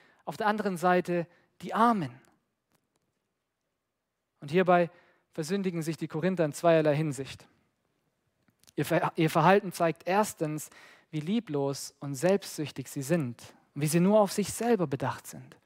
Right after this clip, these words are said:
Und zweitens, dass sie das Abendmahl von einer gewöhnlichen Speise nicht zu unterscheiden vermögen. Sie nehmen die Ordnung des Abendmahls,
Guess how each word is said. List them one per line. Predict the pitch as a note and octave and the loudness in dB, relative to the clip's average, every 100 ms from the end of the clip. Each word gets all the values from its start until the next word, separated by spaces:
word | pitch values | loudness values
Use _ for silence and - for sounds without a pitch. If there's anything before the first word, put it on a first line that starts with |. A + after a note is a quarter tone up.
| _ _ _ - _ _ _ - | _ _ _ -20 _ _ _ -10
Und | D3+ | -8
zweitens, | - A3+ B3+ E3+ D#3 - - - - _ _ | 2 4 4 0 -8 -10 -18 -20 -20 _ _
dass | - - | -8 -4
sie | |
das | E3 D#3+ - | -2 -2 -2
Abendmahl | G3 A#3 G3 E3 D#3+ | 0 2 2 0 0
von | - | -2
einer | D#3+ D#3+ | -4 -2
gewöhnlichen | D3 C#3+ G#3+ G3 F3 | -2 0 0 0 -2
Speise | - - E3+ F#3 E3 D#3+ | -4 2 6 6 2 -2
nicht | E3+ B3 - | -2 -4 -4
zu | - | -10
unterscheiden | F#3+ G3 - A#3 A3+ D#3+ | -6 -4 -2 0 0 -2
vermögen. | - B2+ A#2+ A2+ C#3 - _ _ _ _ _ _ _ _ _ _ _ _ _ _ | -6 -6 -6 -8 -16 -20 _ _ _ _ _ _ _ _ _ _ _ _ _ _
Sie | - D#3+ | -6 2
nehmen | F#3 B3+ G3+ | 4 6 4
die | E3+ D3 - - _ | 4 0 -4 -20 _
Ordnung | F#3 A3 G#3 F3+ | 4 4 2 -4
des | D#3+ | -6
Abendmahls, | - F3 G3+ F3 D#3+ D#3 D#3+ E3+ - | -4 0 0 0 0 2 2 2 -2